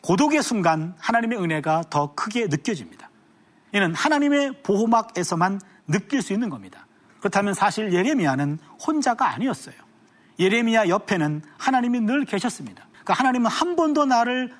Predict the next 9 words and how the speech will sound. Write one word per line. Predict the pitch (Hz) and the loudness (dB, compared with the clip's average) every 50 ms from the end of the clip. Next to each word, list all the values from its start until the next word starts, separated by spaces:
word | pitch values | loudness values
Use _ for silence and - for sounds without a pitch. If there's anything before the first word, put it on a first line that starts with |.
| - _ _ - | -20 _ _ 0
떠나오신 | 285 269 285 294 285 196 - 285 277 | 0 2 2 2 2 0 0 -2 -2
적도 | 262 320 - - - 233 | -2 -2 -4 -4 -4 -4
없고 | 208 - - - 208 202 202 196 190 190 - - - | -4 -4 -4 -4 -2 0 0 -2 -2 -6 -10 -18 -14
실망시킨 | - - - 311 320 320 302 302 285 277 262 - - - 247 233 | -8 -2 0 2 2 4 2 2 2 2 0 -2 0 0 2 2
적도 | 214 226 185 - 208 | 2 0 -2 0 0
없는데 | 156 156 202 208 180 160 147 143 135 139 143 - - - - - - - - - | 0 2 0 0 0 0 -2 -2 -4 -4 -8 -12 -18 -20 -20 -18 -8 -6 0 2
허울뿐인 | 359 359 359 349 294 - - 302 285 285 285 285 277 247 - | 4 4 4 2 0 -2 -2 0 2 2 2 2 0 -2 -2
인간의 | 190 220 240 247 240 247 233 233 233 | -2 0 2 2 2 2 2 0 -2
울타리를 | - 202 202 - - 196 202 196 202 202 196 196 185 | -2 -4 -4 -2 -2 -2 0 0 0 0 0 0 -2